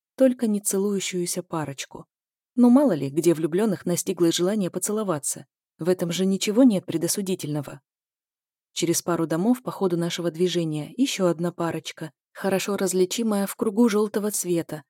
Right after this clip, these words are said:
который отбрасывает кривой фонарь. Потом ещё и ещё. Иду быстро, поддерживаемая Вэлом, и стараюсь не смотреть по сторонам.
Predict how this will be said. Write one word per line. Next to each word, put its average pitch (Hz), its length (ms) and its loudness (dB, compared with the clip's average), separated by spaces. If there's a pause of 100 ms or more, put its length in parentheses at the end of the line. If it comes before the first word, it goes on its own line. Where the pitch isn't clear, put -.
(260)
который 170 400 0
отбрасывает 160 640 -2
кривой 170 280 -2
фонарь. 180 480 -6 (380)
Потом 262 300 4
ещё 208 280 0
и 233 140 -4
ещё. 147 480 -4 (520)
Иду 165 260 0
быстро, 180 400 0
поддерживаемая 170 880 -2
Вэлом, 156 380 -2
и - 20 -6
стараюсь 170 460 -2
не 175 100 -2
смотреть 180 440 -4
по 185 80 -4
сторонам. 170 580 -4